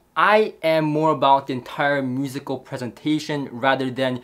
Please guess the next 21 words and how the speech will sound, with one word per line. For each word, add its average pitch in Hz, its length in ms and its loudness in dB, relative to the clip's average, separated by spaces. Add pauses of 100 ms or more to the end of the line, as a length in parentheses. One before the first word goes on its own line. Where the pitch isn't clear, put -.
hearing 190 440 0
every 147 220 0
little 139 260 -2
thing 131 320 -6
in 123 140 -4
the 120 100 -4
music, 120 560 -4 (280)
uh, 110 220 -2
so 117 140 -8
to 113 120 -12
speak. - 440 -6 (140)
So 156 180 0
for 147 220 0
me, 185 480 -2
I 139 120 0
do 214 240 -4
appreciate 147 760 -4
the 135 80 -4
amount 139 320 2
of 127 140 -6
detail 143 640 -4